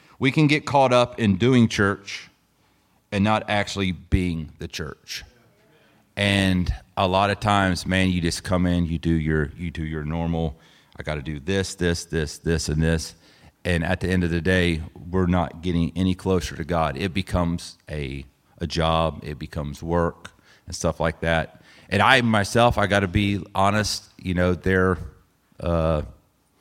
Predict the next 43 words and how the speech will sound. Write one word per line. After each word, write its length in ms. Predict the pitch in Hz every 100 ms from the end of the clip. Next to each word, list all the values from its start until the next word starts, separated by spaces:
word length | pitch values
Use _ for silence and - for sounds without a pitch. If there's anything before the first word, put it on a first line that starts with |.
| - - _ _
three 160 | - 104
months 240 | 98 98
ago, 220 | 85 87 85
I 100 | 104
took 340 | - 110 -
the 100 | 87
whole, 440 | 95 98 95 92 90
the 100 | 87
last 340 | 92 90 -
three 140 | - 95
months 300 | 90 101 80
off 260 | 85 78
from 140 | 92 80
singing 380 | - 107 98 82
downstairs 680 | 82 76 - 82 76 69 - _ _ _ _ _ _ _ - - -
'cause 180 | 104
I 60 | 98
just 220 | 90 98
got 180 | 110 98
to 80 | 98
a 40 |
point 340 | 90 120 107 104 - _ _ _ _ -
<coughs> 80 | - 156 - - _ _ _ _ _ _
where 560 | 95 110 107 104 90 73 - _ _ _ _ _ _ _ -
I 60 |
was 80 | 104
just 180 | 95 98
getting 240 | 104 95
overwhelmed, 600 | 98 90 85 98 98 80
and 140 | - 92
I, 120 | 90
I 120 | - 95
was 220 | 90 82
losing 400 | 90 110 95 95
my 140 | 87
focus 580 | - - 113 113 95 -
on 280 | 95 95 87
what 220 | 87 87
God 240 | 90 98 95
wanted 220 | 98 95
me 100 | 95
to 80 | 90
be, 440 | 95 123 104 90